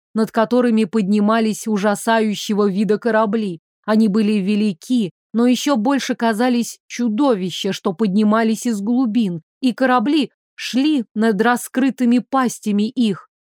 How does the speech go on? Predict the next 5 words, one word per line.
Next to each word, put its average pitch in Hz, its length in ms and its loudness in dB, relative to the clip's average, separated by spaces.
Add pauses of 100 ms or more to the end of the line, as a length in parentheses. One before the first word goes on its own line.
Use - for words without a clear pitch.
(400)
Тогда, 190 760 -2
когда 190 380 -2
старый 220 580 0
мир 208 340 0 (220)
умер, 185 580 -2